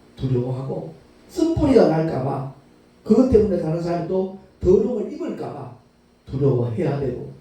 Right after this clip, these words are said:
마땅히 장자의 면모를 판 에서처럼 망령된 자가 있을까 봐 두려워하라는 거죠. 이 세상 기왕이면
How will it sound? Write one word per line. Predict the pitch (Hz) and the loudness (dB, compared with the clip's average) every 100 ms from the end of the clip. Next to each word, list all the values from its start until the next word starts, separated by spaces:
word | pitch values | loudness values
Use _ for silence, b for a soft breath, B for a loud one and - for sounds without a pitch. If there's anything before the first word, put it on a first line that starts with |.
| _ _ _ | _ _ _
마땅히 | 131 139 - 156 165 110 107 - _ _ _ _ _ _ | -4 0 4 4 4 2 -2 -12 _ _ _ _ _ _
장자의 | - 156 175 175 151 151 | -2 2 4 6 4 2
면모를 | 143 135 135 | -2 -2 -2
판 | 147 143 139 | -2 -2 -4
에서처럼 | 175 165 214 - 147 127 123 - b b b | 0 4 4 2 -2 -4 -6 -10 b b b
망령된 | - 160 190 202 220 226 226 240 220 | -10 -2 2 2 2 0 -2 -6 -4
자가 | - 156 | -2 -2
있을까 | 143 - - 127 | -4 -6 -10 -10
봐 | 127 123 - - _ _ | -10 -10 -14 -20 _ _
두려워하라는 | - 131 127 123 120 131 131 | -10 -4 -2 -4 -4 -6 -8
거죠. | - - - - _ _ _ _ _ _ _ - | -10 -12 -16 -20 _ _ _ _ _ _ _ -10
이 | 147 | -6
세상 | 135 143 139 131 156 - - - | -4 -2 -2 -2 -6 -16 -20 -12
기왕이면 | 143 151 160 160 120 156 | -4 -2 -2 -4 -6 -8